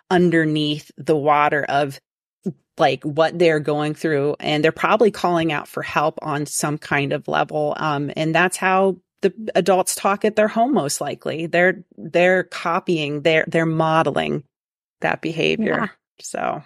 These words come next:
Speaker 2: Yeah. And all of this is this weird, like, energetic dynamic of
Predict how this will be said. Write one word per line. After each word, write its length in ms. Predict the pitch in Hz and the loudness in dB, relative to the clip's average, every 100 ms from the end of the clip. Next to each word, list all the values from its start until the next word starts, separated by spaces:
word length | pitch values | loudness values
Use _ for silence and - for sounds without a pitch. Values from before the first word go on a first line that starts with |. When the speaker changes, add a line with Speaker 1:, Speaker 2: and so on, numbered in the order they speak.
| _ - | _ -8
Speaker 2:
Yeah. 520 | 240 233 294 381 302 269 _ _ _ _ _ | -4 2 4 4 4 0 _ _ _ _ _
And 120 | 262 | 2
all 200 | 262 294 | 4 4
of 60 | 320 | 4
this 160 | 330 - | 2 -2
is 140 | 247 | -2
this 200 | 254 - | -4 -4
weird, 440 | 233 254 285 285 | -2 2 2 2
like, 220 | 262 233 _ - | 2 0 _ 0
energetic 600 | 277 277 247 262 262 233 | 2 4 4 2 0 0
dynamic 560 | 247 247 247 240 233 | 0 2 2 2 -2
of 60 | - | -6